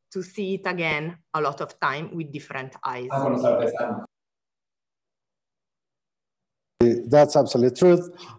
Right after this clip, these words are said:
Speaker 2: Uh, one thing that I sometimes consider is that here in Mexico, we are inventive,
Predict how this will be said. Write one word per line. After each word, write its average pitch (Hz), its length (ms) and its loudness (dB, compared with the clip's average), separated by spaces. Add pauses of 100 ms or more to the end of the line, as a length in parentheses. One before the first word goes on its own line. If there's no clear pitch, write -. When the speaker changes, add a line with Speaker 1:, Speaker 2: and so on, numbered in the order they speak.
(100)
Speaker 2:
Uh, 165 280 4
one 233 240 4
thing 285 240 4
that 247 120 6
I 226 260 8
sometimes 220 480 2
consider 175 680 4 (320)
is 147 180 2
that 143 300 6
here 147 180 4
in 151 140 4
Mexico, 147 520 2
we 127 140 4
are 135 220 4 (120)
inventive, 139 560 2